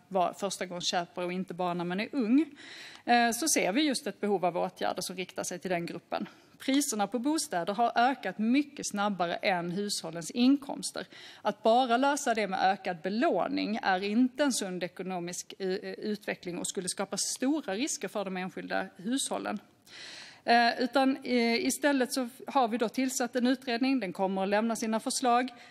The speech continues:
på åtgärder för att underlätta för förstagångsköparna på bostadsmarknaden. Och en del i det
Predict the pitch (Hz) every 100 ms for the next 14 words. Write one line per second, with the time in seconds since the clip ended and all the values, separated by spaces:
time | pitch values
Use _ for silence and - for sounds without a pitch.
0 | _ 320 269 262 262 208 196 214 - -
1 | 262 277 220 185 165 180 190 185 185 -
2 | 180 175 - 190 180 190 190 185 180 -
3 | - - - 185 160 - - 196 180 -
4 | 226 277 294 285 269 247 247